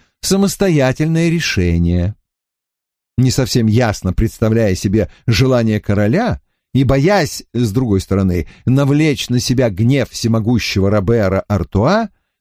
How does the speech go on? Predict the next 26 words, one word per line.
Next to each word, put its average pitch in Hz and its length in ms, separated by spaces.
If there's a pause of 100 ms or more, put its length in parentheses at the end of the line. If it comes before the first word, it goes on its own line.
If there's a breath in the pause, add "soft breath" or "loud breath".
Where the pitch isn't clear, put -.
Жан 117 580
де 110 120
Шершемон, 107 1000
прежде 92 340
чем 82 200
ответить, 127 760 (260)
погрузился 127 800
в 151 60
чтение 131 500
письма, 151 540
словно 135 520
для 107 180
того, 120 300
чтобы 110 400 (220 soft breath)
высказать 127 640
свое 170 440
мнение, 113 580 (160)
ему 113 420
нужно 131 380
было 127 240
еще 117 580
раз 196 200
продумать 151 680
последние 165 920
его 175 200
строки. 113 760